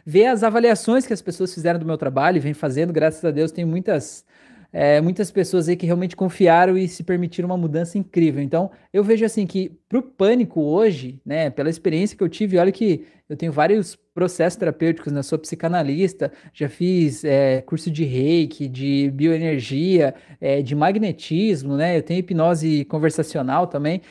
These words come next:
mas pra mim a hipnose, né, de, de olhos fechados ali pra acessar a raiz do pânico é incrível, porque sabe o que que a gente faz?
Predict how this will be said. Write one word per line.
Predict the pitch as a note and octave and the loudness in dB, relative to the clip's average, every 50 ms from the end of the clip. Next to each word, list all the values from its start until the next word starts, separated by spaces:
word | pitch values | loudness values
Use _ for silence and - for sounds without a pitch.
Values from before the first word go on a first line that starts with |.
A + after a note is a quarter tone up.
| - _ _ - | -20 _ _ -4
mas | D#3 D#3+ E3 | -4 -4 -2
pra | - G#3 G#3+ A3 | 2 2 4 4
mim | G3+ F#3+ G#3 G#3+ | 4 2 0 0
a | F#3+ G3 | 2 2
hipnose, | G#3 G3+ - G#3 F3 E3 D#3+ E3+ F#3+ F#3+ D3 C#3+ | 0 0 0 0 2 4 4 4 4 2 0 -2
né, | D3 D#3 E3 D#3 | -2 -2 -2 -2
de, | C3 B2+ C3 C3+ C#3 | -4 -6 -10 -10 -10
de | C#3 B2+ B2 D3 | -10 -6 -2 -2
olhos | C3+ D3 D#3+ - | -2 -2 -2 -4
fechados | - F#3 - - - D3+ D3+ D3+ C#3 | -6 -6 -6 -2 -2 -2 -2 0 0
ali | C#3 C#3 | -2 -2
pra | C#3+ - C#3 C#3 | -2 -2 -4 -6
acessar | - - D3+ - - C#3+ C#3+ | -4 -6 -10 -8 -6 -6 -6
a | F#3 | -4
raiz | F#3 F#3 G#3+ F#3+ F3 E3+ F#3 F#3+ - - - _ - | -4 -2 -2 0 0 0 -2 -4 -8 -10 -20 _ -8
do | E3 D3+ G3 | -2 -2 -2
pânico | F#3+ - - F3+ F3+ G3 G3+ G3+ - - - _ _ _ _ _ _ _ _ | -2 0 0 2 2 2 2 0 -4 -8 -20 _ _ _ _ _ _ _ _
é | - E3 | -4 -2
incrível, | A3 G#3+ - - F#3+ G3+ G3+ D#3+ E3 D#3 | -2 -2 0 0 0 0 0 0 -2 -2
porque | - E3+ E3 - | -2 -2 -4 0
sabe | - G3+ A#3 B3+ | 0 0 0 2
o | A3 | 0
que | A3+ | 0
que | F#3 | 0
a | F3 | 0
gente | E3 D3+ B2+ - | 0 0 -6 -2
faz? | - F3+ F#3 D#3+ - - | 0 0 0 0 -2 -6